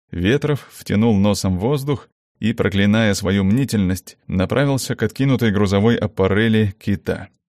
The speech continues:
где его и приняли. Появившийся в трюме уже знакомый Святославу представитель грузополучателя хлопнул по стенке одного из двух доставленных Хельгой ящиков. Но не успел Ветров облегчённо вздохнуть,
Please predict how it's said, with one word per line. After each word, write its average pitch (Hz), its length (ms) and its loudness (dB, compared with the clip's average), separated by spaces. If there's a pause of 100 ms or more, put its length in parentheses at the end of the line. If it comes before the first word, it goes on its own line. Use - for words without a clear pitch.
(160)
где 117 340 0
его 135 220 2
и 147 80 0
приняли. 98 600 -2 (680)
Появившийся 101 680 -2
в - 80 -10
трюме 110 340 2
уже 101 200 0
знакомый 104 480 0
Святославу 98 640 -2
представитель 101 800 -2
грузополучателя 98 1040 0 (240)
хлопнул 147 500 0
по 117 140 -2
стенке 123 480 0
одного 107 340 2
из 107 120 0
двух 110 260 0
доставленных 113 680 2
Хельгой 113 480 0
ящиков. - 760 -2 (300)
Но 95 160 2
не 104 120 4
успел 110 340 0
Ветров 101 440 0
облегчённо 98 600 0
вздохнуть, 98 640 -2